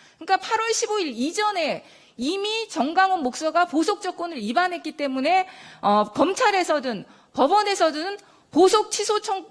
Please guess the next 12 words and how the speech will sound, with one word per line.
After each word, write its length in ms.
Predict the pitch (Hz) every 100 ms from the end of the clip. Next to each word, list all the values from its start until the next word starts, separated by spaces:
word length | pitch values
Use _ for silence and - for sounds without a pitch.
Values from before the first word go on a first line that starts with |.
| - _
취소를 380 | - 403 415 392
할 220 | 403 -
수 180 | 587 571
있었다는 420 | 539 - 330 269 196
겁니다. 600 | 170 165 151 170 180 170 - - -
그랬다면 840 | 339 415 392 311 311 311 208 - - -
만약 280 | 226 339
이, 300 | 320 247 277
지금과 400 | - 254 359 359
같은 420 | 320 277 - 349 381 _ _ -
더 140 | 311
이런, 440 | 285 403 381 262